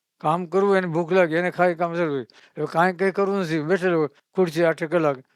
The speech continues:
પછી ભૂખ શું લાગે? તો ભૂખ લાગી છે, તો શું કરવું? તો જાઓ ધર્મગઢમાં. <clears throat> ત્યાં ગયા, કોક આવ્યું.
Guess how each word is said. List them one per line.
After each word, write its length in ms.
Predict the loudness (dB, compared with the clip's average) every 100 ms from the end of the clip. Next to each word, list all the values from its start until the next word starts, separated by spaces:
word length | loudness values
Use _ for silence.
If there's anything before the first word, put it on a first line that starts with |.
| _
પછી 180 | -4 -2
ભૂખ 220 | 0 -2
શું 120 | -2 -2
લાગે? 240 | -2 -4 -10 _ _ _ _ _ _ _ _ _ _ _ _ _ _ _ _ _ _ _ _ _ _ _ _ _ _ _ _ _ -6
તો 100 | -2
ભૂખ 280 | 0 0
લાગી 380 | 4 4 4 2
છે, 200 | 2 -2 -4 _ _ _ _ _ _ _ _ _ _
તો 100 | -8
શું 180 | -2 0
કરવું? 360 | 2 0 -2 -8 _ _
તો 120 | -4
જાઓ 180 | -2 -2
ધર્મગઢમાં. 760 | 0 0 -2 -4 -6 -10 -16 _ _ _ -20 -20 -10 2
<clears throat> 480 | 4 6 2 -2
ત્યાં 240 | -4 -6 -6
ગયા, 300 | -4 -4 -4
કોક 400 | -8 -12 -8 -4
આવ્યું. 300 | -4 -4